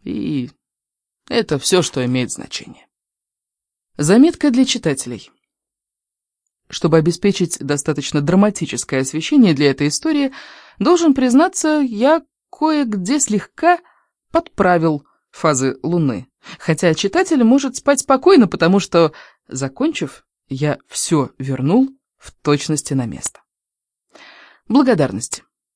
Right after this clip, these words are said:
Написание книги — это, помимо прочего, длительное путешествие с друзьями, что-то вроде паломничества. В пути мы делили пищу, обменивались рассказами, идеями, шутками и мыслями. Иногда расставались, опять встречались.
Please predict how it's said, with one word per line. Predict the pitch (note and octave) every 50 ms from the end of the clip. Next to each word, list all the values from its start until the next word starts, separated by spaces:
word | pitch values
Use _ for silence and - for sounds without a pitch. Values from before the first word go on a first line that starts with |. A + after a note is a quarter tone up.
| _ _ _ _ _ _ _ _ _ _ _ _ _ _ _ _ _ _ _ _ _ _ _ _
Написание | - E3+ E3 G3+ G3 - C#4 C4+ C4 C4
книги — | C4+ - E4+ G4 E4 G#3 F#3+ G#3+
это, | B3 A#3 - G#3+ G#3 G3
помимо | E3+ - F3+ E3+ F#3+ B3 A#3+ A3
прочего, | F3 - G#3 B3 A#3 - - F3+ F3+
длительное | D#3+ C3+ D3 A#3 C#4+ C4 - G3 F3 D#3+ D#3 C#3
путешествие | D3 C#3 - C#3 C3+ - A#3 A3 - - D3 D3
с | C3+
друзьями, | B2+ C#3+ C#3+ C3 C#3 A#2 A#2 A2 G#2+ G2+ G2
что-то | - - E3+ D3 -
вроде | C#3 D#3+ D#3+ C#3 C#3+
паломничества. | - F3+ F#3 F#3+ F#3 D3+ C3 - - - - - - - - - - - - _ _ _ _ _
В | _ _
пути | - A#3+ - - F#4 E4+
мы | B3 G3+ F3 D#3+ C#3+
делили | C3 D#3+ A3 D4 C#4 G#3 F#3
пищу, | - - A#3 B3 - - - E3+
обменивались | C#3 C3+ D3 E3+ D#3 F3+ D#3 D3+ C#3+ C3 -
рассказами, | D3 C#3 C3 - - - G#3 F#3 D#3 D3+ C#3+ C#3 C3+ C3+
идеями, | C3+ D#3+ G#3+ A3 F#3+ E3+ D3+ C#3+ C#3 C3+ B2+
шутками | B2 - - A3+ G#3+ - - D#3 C#3+ C#3
и | C#3
мыслями. | C#3 F3 B3 - - G3 F3+ E3+ D#3+ D3 - - - - - _ _ _ _ _ _ _ _ _ _
Иногда | - D#3+ D3+ C#3 D3 G#3
расставались, | C4+ C4 - - A#3 G#3+ C4 D4+ C4 F3+ - D#3
опять | C#3+ C#3 G3+ A#3+ B3+
встречались. | - - G3 G#3 - - G3 F3 D#3 D3 C#3+ - -